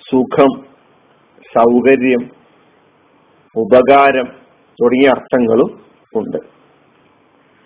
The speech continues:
നിഅമത്ത് എന്ന പദം നാമമാണ്, നാമരൂപമാണ്, ഇസ്മാണ്. അതിന്റെ ബഹുവചനം നിഅമ്, നിഅമത്തുൻ ജംഅ്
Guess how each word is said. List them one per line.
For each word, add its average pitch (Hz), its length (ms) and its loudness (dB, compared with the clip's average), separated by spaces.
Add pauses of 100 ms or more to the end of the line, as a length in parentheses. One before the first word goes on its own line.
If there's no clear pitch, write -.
(340)
നിഅമത്ത് 175 840 2 (120)
എന്ന 139 180 2
പദം 147 320 0 (400)
നാമമാണ്, 120 680 -2 (280)
നാമരൂപമാണ്, 120 800 -2
ഇസ്മാണ്. 117 500 -2 (1400)
അതിന്റെ 147 280 2
ബഹുവചനം 156 680 2 (360)
നിഅമ്, 147 540 0 (680)
നിഅമത്തുൻ 127 760 -2
ജംഅ് 131 500 -2